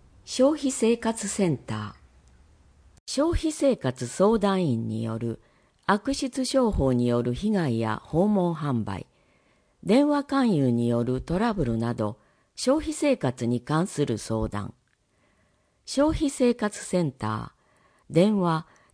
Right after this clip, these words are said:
九三九一三二零。三、司法書士法律相談。予約が必要。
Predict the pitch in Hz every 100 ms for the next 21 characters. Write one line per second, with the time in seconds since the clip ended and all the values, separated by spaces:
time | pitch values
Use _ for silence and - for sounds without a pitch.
0 | - 269 311 - 254 151 - 127 117 104
1 | - _ _ - 208 - 294 285 240 135
2 | 107 123 143 139 127 117 90 _ _ _
3 | _ _ _ _ _ _ _ _ _ -
4 | 190 202 220 214 _ _ _ _ _ _
5 | _ _ - - 226 277 302 294 285 262
6 | - 131 135 170 226 262 240 220 214 180
7 | 156 110 107 - - _ _ _ _ _
8 | - 175 226 254 220 214 190 - - 156
9 | 151 131 120 -